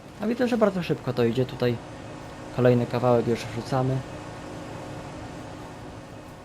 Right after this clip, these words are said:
Okej, tu jeszcze dwa kawałki.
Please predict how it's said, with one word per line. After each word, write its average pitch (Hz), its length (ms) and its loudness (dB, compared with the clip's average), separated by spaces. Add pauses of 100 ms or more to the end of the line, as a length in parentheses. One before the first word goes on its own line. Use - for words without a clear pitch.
(1120)
Okej, 135 240 4
tu 135 100 0
jeszcze 123 180 0
dwa 131 160 0
kawałki. 170 520 0